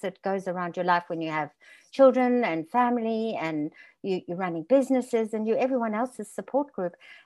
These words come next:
And I just felt for the first time I could actually sit down, breathe, and be curious. And for older people, I really believe that you step on that first step of the ladder.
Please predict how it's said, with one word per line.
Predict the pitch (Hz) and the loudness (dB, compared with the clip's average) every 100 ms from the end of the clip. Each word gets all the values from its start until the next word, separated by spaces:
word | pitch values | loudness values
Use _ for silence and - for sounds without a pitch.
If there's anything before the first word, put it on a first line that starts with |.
| - | -10
And | 311 | -8
I | |
just | 330 381 - | -6 -10 -4
felt | 330 320 | -2 -2
for | - | -2
the | 254 | -4
first | 254 262 262 | -2 -4 -4
time | 240 233 - | -6 -8 -8
I | |
could | 202 226 196 | -8 -10 -8
actually | 196 - - 202 202 202 _ _ _ _ | -12 -12 -14 -8 -6 -8 _ _ _ _
sit | - - 269 | -12 -6 -4
down, | 254 220 208 202 - | -2 -4 -4 -8 -4
breathe, | 208 202 196 202 _ _ | -2 -2 -4 -10 _ _
and | 175 180 | -10 -8
be | 190 | -8
curious. | 190 - 170 160 156 - - | -10 -10 -8 -8 -10 -12 -6
And | 214 220 | -4 0
for | - 285 - | 2 2 2
older | 254 339 440 - | 0 0 -4 -4
people, | 208 - 160 139 190 - - - | -4 -4 -10 -6 -8 -10 -20 -6
I | - | 0
really | 254 294 311 | 2 2 0
believe | 302 240 214 208 | -2 0 -2 -4
that | 196 - | -10 -10
you | 185 | -14
step | - 240 247 | -6 -4 -4
on | 254 247 | -4 -4
that | 214 - - | -4 -8 -8
first | 190 185 | -8 -8
step | - 185 180 | -6 -6 -6
of | 180 | -8
the | 165 | -6
ladder. | 156 147 - - | -4 -6 -8 -18